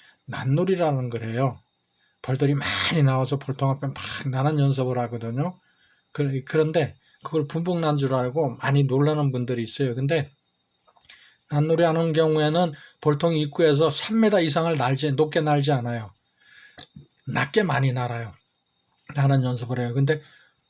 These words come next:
분봉 나가는 놈-, 놈들은 늦게, 높게 날아요. 최소 삼 미터 이상 높게 날아요.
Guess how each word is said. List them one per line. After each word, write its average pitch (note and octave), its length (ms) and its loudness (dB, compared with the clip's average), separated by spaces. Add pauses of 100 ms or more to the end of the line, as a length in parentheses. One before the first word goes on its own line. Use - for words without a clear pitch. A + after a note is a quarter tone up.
(160)
분봉 G3 300 4
나가는 E3 360 4
놈-, D#3 420 0
놈들은 D3+ 500 2
늦게, C#3+ 360 -4
높게 C#3+ 420 0
날아요. A2+ 480 -6 (320)
최소 G3 480 2
삼 F3 280 -2
미터 D#3 200 2
이상 B2+ 360 -2 (1300)
높게 D3 320 2
날아요. A2 460 -4